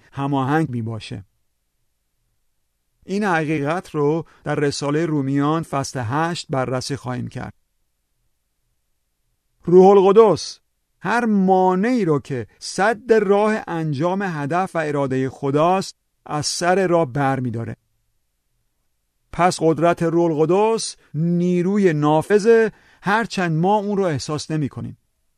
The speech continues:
این نیرو ما رو اذیت نمی‌کنه. ذهن و فکر ما رو آشفته نمی‌کنه. اما زمانهایی پیش میان که ما درگیر جنگ روحانی می‌شیم و با وسوسه می‌جنگیم.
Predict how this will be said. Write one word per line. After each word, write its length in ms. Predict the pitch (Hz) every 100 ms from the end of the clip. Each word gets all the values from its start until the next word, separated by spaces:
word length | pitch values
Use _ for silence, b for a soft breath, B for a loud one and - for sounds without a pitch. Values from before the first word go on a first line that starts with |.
| _ _ _ _ _ _ _ _
این 220 | - 220 220
نیرو 280 | 196 190
ما 140 | 208 202
رو 140 | 196
اذیت 340 | 165 135 185 202
نمی‌کنه. 520 | 214 202 123 117 - _ _ _ _ _ _ _ _ _ -
ذهن 520 | 113 107 160 208 202
و 260 | 175 202 196 b -
فکر 480 | - 180 180 160
ما 140 | 147 160
رو 80 | 196
آشفته 560 | 160 147 156 143 190
نمی‌کنه. 580 | 196 214 208 135 113 127 _ _ _ _ _ _ _ _ _ _ -
اما 220 | 175 202
زمانهایی 540 | 151 180 170 170 214 247
پیش 320 | 214 214 -
میان 360 | 196 190 185
که 140 | 175 175
ما 140 | 175
درگیر 560 | 160 151 147 127 190 180
جنگ 420 | 110 160 175 156
روحانی 380 | 143 135 131 180
می‌شیم 400 | 196 160 175 175
و 200 | 175 156 _ _ _
با 200 | 117 139 131
وسوسه 500 | 139 - 131 - 170
می‌جنگیم. 600 | 196 143 113 107 107